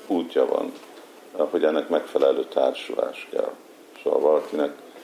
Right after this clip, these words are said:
kell tudni társulni olyannal, akinek hasonló ragaszkodása van, Krishna tudata van. És, eh, szóval itten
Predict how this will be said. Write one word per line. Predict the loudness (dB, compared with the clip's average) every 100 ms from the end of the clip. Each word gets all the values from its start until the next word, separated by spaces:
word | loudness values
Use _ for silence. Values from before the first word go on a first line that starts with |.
| -6
kell | 4 4 4
tudni | 0 -4 -4
társulni | 0 2 4 0 0 2 4 4 4
olyannal, | 4 4 2 2 2 0 -4 -20 -20 -6
akinek | -6 -2 0 0 0
hasonló | 4 4 4 2 4 2 0 -2 -14 -14 2
ragaszkodása | 2 4 2 2 2 2 2 0 0
van, | 2 2 -2 -8
Krishna | -10 -10 -10 -12 -10
tudata | -6 -6 -6 -8 -6
van. | -8 -10 -18 -20 -20 -20 -18 -18 -14 -12 -12 -14 -18 -20 -20 -20 -20 -20 -20 -20 -20 -20 -20 -20 -20 -18 -2
És, | 2 2 4
eh, | 6 6 4 0 -10 -20 -20 -20 -20 -4
szóval | 6 6 6 0
itten | 2 4 4 0